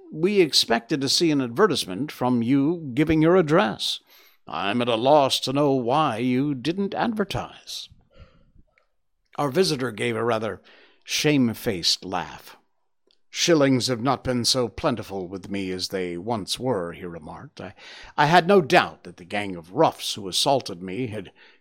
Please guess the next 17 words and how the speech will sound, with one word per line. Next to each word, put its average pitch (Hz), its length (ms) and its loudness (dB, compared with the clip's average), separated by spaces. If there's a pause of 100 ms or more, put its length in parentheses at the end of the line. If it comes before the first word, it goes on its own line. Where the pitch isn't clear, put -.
carried 135 360 2
off 143 280 4
both 127 280 -2
my 127 220 0
hat 139 480 0
and 156 340 0
the 92 80 -8
bird. 71 500 -12 (920)
I 95 180 -2
didn't 104 260 -4
care 117 220 -2
to 95 80 -6
spend 123 360 -2
more 120 220 2
money 110 420 -2
in 87 100 -8
a - 160 -14